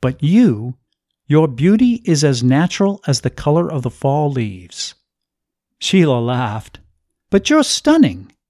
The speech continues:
as always," she said. "You should be a fashion model." This led Kate to discuss her theory about how capitalism and fashion were made for each other.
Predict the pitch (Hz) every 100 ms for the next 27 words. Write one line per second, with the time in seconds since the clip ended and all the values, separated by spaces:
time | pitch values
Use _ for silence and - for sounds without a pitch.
0 | _ _ - 208 - 254 269 147 - -
1 | - _ - - - 107 104 - _ _
2 | _ _ 214 247 294 247 262 254 240 262
3 | 247 143 107 95 87 - - _ _ _
4 | _ _ _ _ _ _ 139 214 - 160
5 | 151 139 - - 165 131 - _ - 139
6 | 135 - 156 147 - 143 - 185 208 233
7 | 214 170 147 147 131 139 - - 190 208
8 | 208 214 - 233 - - 139 - 185 190
9 | - 120 135 139 143 127 160 196 139 -
10 | 107 98 - 92 - -